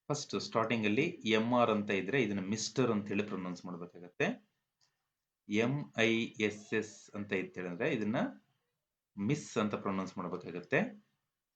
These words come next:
ಎಂ ಆರ್ ಎಸ್ ಇತ್ತು ಅಂತ ಹೇಳಿದ್ರೆ ಇದನ್ನ ಮಿಸಸ್ ಅಂತ ಹೇಳಿ ಪ್ರೊನೌನ್ಸ್ ಮಾಡ್ಬೇಕು. ಏನಂತ ಪ್ರೊನೌನ್ಸ್ ಮಾಡ್ಬೇಕು? ಮಿಸಸ್ ಅಂತ ಹೇಳಿ ಪ್ರೊನೌನ್ಸ್ ಮಾಡ್ಬೇಕು.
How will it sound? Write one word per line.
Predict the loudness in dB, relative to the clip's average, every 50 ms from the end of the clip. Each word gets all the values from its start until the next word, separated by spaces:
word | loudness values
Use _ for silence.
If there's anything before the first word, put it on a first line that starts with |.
| -6 0
ಎಂ | 2 2 2 2 0 -2 0 2
ಆರ್ | 4 4 4 4
ಎಸ್ | 2 0 -2 -4
ಇತ್ತು | -6 -4 -2 -4 -2
ಅಂತ | -2 -2 -2
ಹೇಳಿದ್ರೆ | -4 -4 0 0 2 2
ಇದನ್ನ | 2 0 0 0 0 2 0 0 -2 -6 -12 _ _ _ _ _ _ -10
ಮಿಸಸ್ | -8 -6 -4 -4 -4 -2 -2 -2 -2 -2 -4 -6
ಅಂತ | -6 -6 -6 -8
ಹೇಳಿ | -6 -6 -6
ಪ್ರೊನೌನ್ಸ್ | -4 -4 -6 -4 -4 -4 -6 -6 -8
ಮಾಡ್ಬೇಕು. | -8 -8 -8 -10 -14 -18 _ _ _ _ _ _ 0
ಏನಂತ | 0 2 2 0 -2
ಪ್ರೊನೌನ್ಸ್ | -4 -4 -2 0 2 2 0 0
ಮಾಡ್ಬೇಕು? | 0 -2 0 0 -2 0 2 0 0 0 -6 -16 _ _ _ _ _ -10
ಮಿಸಸ್ | -6 -6 -4 -4 -2 -4 -4 -4 -4
ಅಂತ | -6 -6 -4
ಹೇಳಿ | -4 -4 -4
ಪ್ರೊನೌನ್ಸ್ | -4 -6 -6 -6 -6 -6 -8 -8 -8
ಮಾಡ್ಬೇಕು. | -8 -6 -4 -6 -4 -2 0 0 0 0